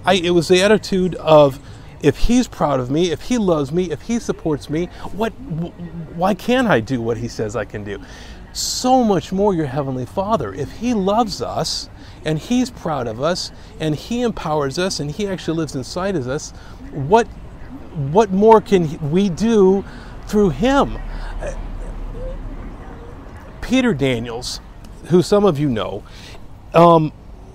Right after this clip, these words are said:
recently, in the last couple years, uh,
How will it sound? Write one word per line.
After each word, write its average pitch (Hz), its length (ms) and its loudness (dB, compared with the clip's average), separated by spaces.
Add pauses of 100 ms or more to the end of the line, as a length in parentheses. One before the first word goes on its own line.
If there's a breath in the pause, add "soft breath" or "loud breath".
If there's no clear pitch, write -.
(180)
recently, 156 880 4 (140)
in 151 80 0
the 143 80 4
last 156 240 4
couple 135 280 0
years, 107 520 -6 (280)
uh, 113 240 -2